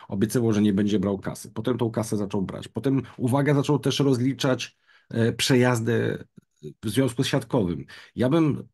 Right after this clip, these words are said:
sobie życzył, żeby prokuratura sprawdziła,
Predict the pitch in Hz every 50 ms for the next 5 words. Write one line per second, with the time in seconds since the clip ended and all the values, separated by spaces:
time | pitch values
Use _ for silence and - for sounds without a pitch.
0 | - - - - 123 120 127 113 92 98 92 95 - 98 101 110 110 113 101 120
1 | 117 - 120 120 117 120 120 117 117 117 151 151 147 135 - - - 120 107 92
2 | 82 85 87 76 - 62 - -